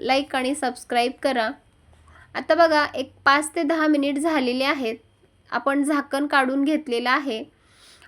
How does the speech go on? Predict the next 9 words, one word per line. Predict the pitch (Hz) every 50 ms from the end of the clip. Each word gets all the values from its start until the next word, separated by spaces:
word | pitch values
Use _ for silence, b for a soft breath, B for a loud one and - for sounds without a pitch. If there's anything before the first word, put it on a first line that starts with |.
| b
आणि | - 247 254 262 254 - -
परत | 277 277 277 302 294 302
आपण | 320 302 311 - 277 277 285 285 - _ -
हे | 254 262 269
चांगलं | 269 - 294 285 277 269 277 277
मिक्स | 277 277 262 - - 294 277 277
करून | 277 262 247 254 262 269
घेणार | 277 285 277 247 233 220 226
आहेत. | 240 262 285 262 220 214